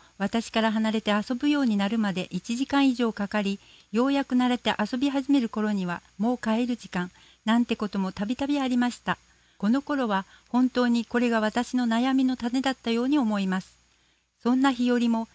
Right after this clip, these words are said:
今では自分のやりたいことは進んでできるお姉ちゃんになりました。長男の優也は小さい頃はよく熱を出し、入院することもあり、周りを心配させていました。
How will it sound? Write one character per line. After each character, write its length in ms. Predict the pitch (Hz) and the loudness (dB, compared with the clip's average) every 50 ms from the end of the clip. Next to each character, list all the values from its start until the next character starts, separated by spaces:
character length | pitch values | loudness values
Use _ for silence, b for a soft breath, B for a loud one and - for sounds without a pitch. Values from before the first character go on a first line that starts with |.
| b b b | b b b
今 200 | 214 226 240 233 | 4 4 6 4
で 120 | 202 208 190 | 4 2 2
は 140 | 190 185 | 0 0
自 180 | 180 - - 196 | -2 -2 -4 -4
分 180 | 214 254 254 262 | 0 2 2 2
の 80 | 262 | 2
や 140 | 240 233 233 | 2 2 2
り 100 | 247 240 | 0 0
た 140 | - 254 254 | 0 0 0
い 60 | 247 | 0
こ 120 | - 226 | -2 -4
と 120 | 202 - 196 | -6 -4 -4
は 80 | 196 | -4
進 360 | - - - 220 - - 285 277 | -4 -6 -10 -10 -4 0 2 2
ん 60 | 277 | 2
で 100 | 269 262 | 2 0
で 120 | 247 240 | -2 -2
き 120 | - - 226 | -4 -4 -4
る 120 | 233 226 - | -4 -2 0
お 60 | 214 | 2
姉 180 | 240 277 277 254 | 2 2 2 2
ち 100 | - 240 | 2 2
ゃ 40 | |
ん 60 | 233 233 | 2 2
に 100 | 254 262 | 2 2
な 100 | 247 226 | 2 2
り 120 | 214 208 | 0 0
ま 120 | 196 196 | 0 -2
し 120 | 190 - - | -4 -6 -6
た。 180 | - 165 165 - _ _ _ _ _ _ _ _ _ _ _ _ _ _ _ _ _ _ - | -4 -6 -6 -6 _ _ _ _ _ _ _ _ _ _ _ _ _ _ _ _ _ _ -2
長 180 | 277 294 302 | 0 2 2
男 220 | 277 269 254 226 220 | 2 2 2 2 2
の 120 | 202 202 | 0 0
優 140 | 214 240 254 240 | 0 0 0 0
也 120 | 214 190 | 0 0
は 220 | 175 170 170 180 b b b b b b | 0 -2 -4 -6 b b b b b b
小 180 | - 247 247 233 | -2 0 0 0
さ 160 | - 233 226 | 2 0 0
い 60 | 220 | 0
頃 240 | - - 214 214 208 | -2 -2 -2 -2 0
は 120 | 196 196 | -2 0
よ 160 | 196 220 247 | 0 0 -2
く 120 | - - 214 | 0 0 -2
熱 340 | 208 214 214 - - - 262 | 0 -2 -2 -4 -6 -6 -4
を 60 | 233 | -2
出 120 | 202 202 180 | -2 -4 -6
し、 260 | - - 185 180 180 b b b b b | -6 -8 -8 -8 -8 b b b b b
入 160 | 208 233 254 | 0 2 4
院 200 | 262 262 254 254 | 4 4 4 2
す 140 | - - 240 | 0 -2 -4
る 80 | 247 240 | -4 -4
こ 120 | - 233 | -4 -4
と 100 | - 269 | -2 0
も 100 | 262 240 | 0 2
あ 140 | 214 202 185 | 2 0 0
り、 160 | 185 185 185 b b b b b b _ | -2 -4 -8 b b b b b b _
周 260 | 202 202 214 220 220 | -2 0 0 0 0
り 120 | 214 208 208 | -2 -2 -2
を 180 | 208 202 190 - _ _ | -4 -4 -6 -8 _ _
心 220 | - - 240 247 240 | -8 -2 -2 -2 0
配 200 | - 262 262 247 | 0 0 0 0
さ 140 | - 262 | -2 -2
せ 120 | 247 - 262 | -2 -4 -2
て 100 | - 254 | -2 0
い 80 | 226 208 | 0 0
ま 140 | 202 196 190 | 0 -2 -4
し 80 | - | -6
た。 180 | - - 175 | -6 -6 -6